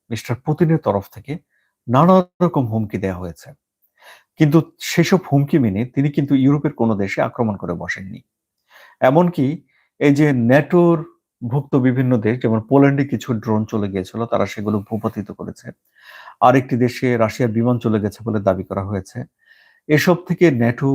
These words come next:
বিবৃতি দিয়েছে, কিন্তু রাশিয়ার সঙ্গে কিন্তু ন্যাটো বা ইউরোপ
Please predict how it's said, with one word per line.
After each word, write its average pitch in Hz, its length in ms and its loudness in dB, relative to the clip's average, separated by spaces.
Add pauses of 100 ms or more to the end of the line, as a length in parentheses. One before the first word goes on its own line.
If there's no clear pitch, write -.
(120)
বিবৃতি 127 460 2
দিয়েছে, 90 300 -6 (760)
কিন্তু 156 320 0 (520)
রাশিয়ার 135 400 2
সঙ্গে 123 280 -2
কিন্তু 104 180 -8 (120)
ন্যাটো 117 280 -2
বা 127 140 2
ইউরোপ 107 380 -2